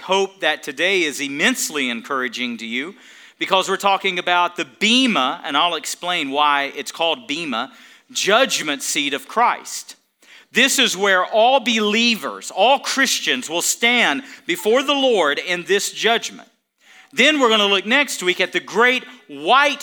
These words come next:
throne judgment, and I'll explain all of that, what the Bible says about it, what the words mean,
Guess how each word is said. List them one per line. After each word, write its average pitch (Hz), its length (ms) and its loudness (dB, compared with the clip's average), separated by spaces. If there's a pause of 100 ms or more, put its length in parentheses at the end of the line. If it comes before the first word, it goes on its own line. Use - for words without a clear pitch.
(100)
throne 160 680 0
judgment, 135 540 -2
and 147 120 0
I'll 220 220 2
explain 208 480 -2
all 269 300 4
of 220 100 -2
that, 214 420 -4 (440)
what 226 180 2
the 240 80 -2
Bible 233 340 2
says 220 320 -2
about 214 360 0
it, 196 180 -8
what 226 260 0
the 233 80 0
words 208 520 0
mean, 208 380 -4